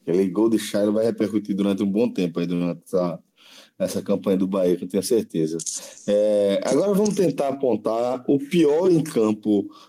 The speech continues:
pelo lado do Bahia. É,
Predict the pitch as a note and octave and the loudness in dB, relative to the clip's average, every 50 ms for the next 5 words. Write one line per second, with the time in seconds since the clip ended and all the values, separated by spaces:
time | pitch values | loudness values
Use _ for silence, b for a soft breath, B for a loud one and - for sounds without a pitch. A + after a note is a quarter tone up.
0 | B _ _ - A#2 A2+ A2+ A2+ A2+ G#2+ G#2+ G#2 G#2 A2+ A2+ G#2+ A#2 A2 G2 F#2 | B _ _ -2 2 2 4 4 4 2 2 0 0 0 -2 0 0 2 2 4
1 | F2+ F2+ F2+ F2 E2 F2+ F#2 - - F#2+ F#2+ F#2+ F#2+ F#2 F2+ F2+ F2+ E2+ E2 E2 | 4 4 4 2 2 -2 -4 -6 -4 0 0 2 2 2 2 0 0 0 0 -2
2 | D#2 D#2 - - | -2 -4 -6 -12